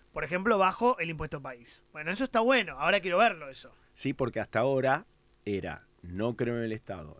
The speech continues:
Speaker 2: no creo en los impuestos, está mal, pero los tengo que subir".
Speaker 1: Claro.
Speaker 2: No sé cómo. Bueno, por un montón de razones,
Speaker 1: Claro.
Speaker 2: que uno que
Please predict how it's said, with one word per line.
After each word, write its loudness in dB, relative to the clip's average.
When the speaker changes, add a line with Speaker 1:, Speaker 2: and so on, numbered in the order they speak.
Speaker 2:
no -6
creo -2
en -2
los -6
impuestos, -8
está -8
mal, -4
pero -6
los -10
tengo -8
que -6
subir". -4
Speaker 1:
Claro. -6
Speaker 2:
No -6
sé -14
cómo. -14
Bueno, -6
por -4
un 0
montón 0
de 0
razones, -6
Speaker 1:
Claro. -4
Speaker 2:
que 0
uno -4
que -4